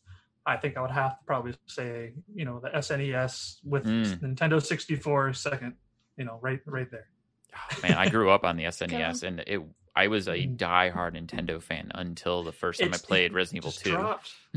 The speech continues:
Speaker 2: <laughs>
Speaker 1: My interest in Nintendo just, like, it, it's dropped. It's like the Game Boys. Oh my God, so good.
Speaker 2: Mm.
Speaker 1: And, like, the Game Boy S P was, like, the best thing ever, I thought.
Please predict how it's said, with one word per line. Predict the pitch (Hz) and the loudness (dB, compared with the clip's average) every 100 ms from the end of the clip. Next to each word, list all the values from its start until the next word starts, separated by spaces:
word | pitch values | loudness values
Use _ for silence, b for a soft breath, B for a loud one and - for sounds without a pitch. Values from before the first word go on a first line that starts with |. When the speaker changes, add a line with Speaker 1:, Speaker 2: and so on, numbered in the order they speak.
| 156 | 0
Speaker 2:
<laughs> | 143 135 - - | 0 0 -10 -8
Speaker 1:
My | 160 165 | -4 -2
interest | 185 202 - | -2 -4 -2
in | 151 | 0
Nintendo | 147 156 170 143 | 0 0 0 0
just, | 131 - | -4 -6
like, | 135 127 | -6 -6
it, | 147 156 | -6 -4
it's | 147 - | -4 -6
dropped. | 131 135 147 135 | -2 2 2 0
It's | 127 127 - | -6 -8 -4
like | 131 123 123 - B B B | -2 -2 -4 -12 B B B
the | 143 131 | -6 -2
Game | 143 160 | 2 2
Boys. | 143 123 117 - - | 2 0 -4 -6 0
Oh | 165 | 0
my | 131 | 2
God, | 143 131 123 | 0 0 -2
so | - 135 | -4 -4
good. | 131 123 - _ _ _ - | -2 -4 -6 _ _ _ -6
Speaker 2:
Mm. | 95 127 | -2 0
Speaker 1:
And, | 123 131 | 0 -2
like, | 123 135 | -4 -2
the | 180 175 | -2 -2
Game | 156 170 | 2 2
Boy | 165 160 | 4 4
S | 143 139 | 2 -2
P | - - 127 120 | -6 -6 -6 -4
was, | 127 131 | -4 -2
like, | 127 123 131 - _ _ _ _ _ _ _ _ _ _ _ _ 196 | -2 -4 -8 -14 _ _ _ _ _ _ _ _ _ _ _ _ -6
the | 151 | 0
best | 147 143 - | 2 2 0
thing | 131 - - | -2 -2 -2
ever, | 143 110 - _ - | -2 -2 -14 _ -4
I | 202 | -4
thought. | - 113 | -4 -10